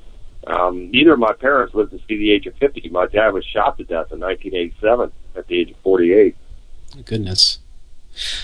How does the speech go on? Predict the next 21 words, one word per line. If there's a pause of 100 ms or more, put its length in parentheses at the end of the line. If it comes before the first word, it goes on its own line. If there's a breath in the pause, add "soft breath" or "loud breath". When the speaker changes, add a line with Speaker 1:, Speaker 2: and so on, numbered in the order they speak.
(760 loud breath)
Speaker 2:
So, (600)
it,
I, (160)
it,
it
really
does
beg
the
question,
though,
because,
uh,
with
demons, (220)
let's
face
it,
demons
are
really,